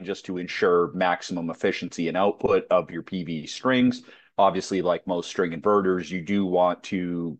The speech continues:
coordinate your panel arrays and strings by azimuth. Uh, you would generally want to avoid east and west facing panels in the same string just to ensure maximum power output.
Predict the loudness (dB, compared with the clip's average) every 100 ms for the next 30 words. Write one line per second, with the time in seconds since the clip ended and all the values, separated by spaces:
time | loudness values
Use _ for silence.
0 | -4 2 4 4 2 0 0 0 -2 -4
1 | 0 0 2 0 4 4 4 0 -4 -6
2 | -6 -2 0 0 -2 -4 -6 -12 -20 _
3 | 2 2 2 0 2 2 2 0 -2 -6
4 | _ _ _ -2 0 0 -2 -4 -4 -6
5 | -2 0 0 0 0 0 0 -2 -2 0
6 | 0 -2 -10 -10 -4 -4 -2 -2 -2 -4
7 | -12 -8 -4 -4 -4 -6 -8 -8 -8 -8
8 | -8 -2 2 4 4 0 -4 -6 -6 -2
9 | -2 -2 -6 -8 -10 -10 -8 -4 -2 -4
10 | -6 -8 -8 -8 -8